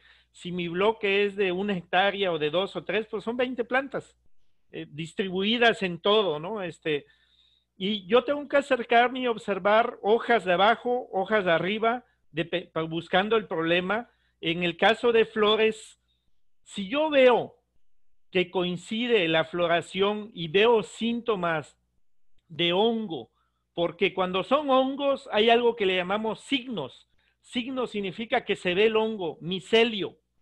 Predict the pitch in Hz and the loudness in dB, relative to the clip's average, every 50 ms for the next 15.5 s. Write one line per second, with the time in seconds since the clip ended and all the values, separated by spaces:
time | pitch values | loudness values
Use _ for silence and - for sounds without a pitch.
0 | _ _ _ _ _ _ _ _ - - 180 175 196 220 240 254 240 208 - - | _ _ _ _ _ _ _ _ -4 -2 0 0 2 2 2 2 2 0 2 2
1 | 220 226 240 226 - - 185 175 208 262 294 285 269 - 202 160 170 175 180 202 | 0 2 2 0 -4 -6 -6 -6 -4 -2 -2 -2 -2 -4 -4 -2 -2 0 0 0
2 | 208 190 175 - - 208 240 214 170 120 - _ _ _ _ _ _ _ _ _ | -2 -4 -6 -4 -2 -2 -2 -2 -4 -8 -10 _ _ _ _ _ _ _ _ _
3 | - 190 190 233 220 220 - 196 190 190 208 220 277 302 311 311 302 302 277 - | -6 -4 -2 -4 -4 -4 -2 -2 -2 0 2 2 4 2 2 0 -4 -8 -2 2
4 | - 233 233 233 220 226 233 247 233 - _ _ _ _ _ _ _ 175 175 180 | 4 6 6 4 2 -2 -4 -4 -6 -10 _ _ _ _ _ _ _ -4 -2 2
5 | 190 214 247 247 247 233 220 214 214 214 220 220 220 - 220 202 190 190 180 - | 4 4 4 4 2 0 0 0 -2 -2 -2 -4 -6 -8 -6 -2 0 0 2 4
6 | 208 220 226 - - 233 190 - - _ - 170 170 180 202 220 214 - 226 226 | 2 2 2 0 -2 -4 -4 -6 -6 _ -4 -2 0 0 -2 -2 0 0 0 0
7 | 240 240 214 196 185 165 - 202 196 220 226 208 - 185 160 156 - _ _ _ | 0 0 -2 -2 -2 -2 -2 -4 -2 -2 -4 -4 -4 -4 -6 -6 -8 _ _ _
8 | _ _ _ _ 151 123 151 190 208 226 233 220 220 208 175 160 143 165 156 147 | _ _ _ _ -12 -6 0 2 4 4 4 4 4 2 0 0 -2 -4 -4 -2
9 | 175 190 214 247 294 - - _ _ _ _ _ _ _ - - 180 196 220 220 | 0 0 0 0 0 -4 -12 _ _ _ _ _ _ _ -6 -2 -2 0 0 -2
10 | 208 214 190 185 180 190 190 185 175 165 160 165 180 185 175 170 151 - 160 143 | -2 -4 -2 -2 -2 -2 -2 -2 0 0 0 -2 -2 -4 -6 -10 -10 -10 -10 -12
11 | 127 - 156 147 143 120 113 - _ _ _ _ _ _ _ _ - - - _ | -10 -8 -8 -6 -6 -8 -10 -16 _ _ _ _ _ _ _ _ -20 -20 -20 _
12 | _ - - - 160 160 151 190 208 226 233 233 226 208 190 180 170 220 240 247 | _ -20 -10 -6 -6 -4 0 2 2 2 4 2 2 2 2 2 0 -2 -4 -4
13 | 247 254 254 254 254 - - - 147 151 196 214 220 214 208 214 214 226 214 196 | -4 -4 -6 -6 -6 -8 -14 -6 0 2 4 4 4 4 2 2 2 0 -4 -4
14 | 208 185 185 196 202 196 190 175 170 170 180 180 185 180 170 165 - - 147 143 | -4 -4 -4 -4 -2 -4 -2 -2 -2 -2 -4 -6 -6 -8 -10 -10 -10 -10 -12 -12
15 | - - 156 156 151 143 135 - _ | -8 -6 -4 -4 -4 -6 -8 -10 _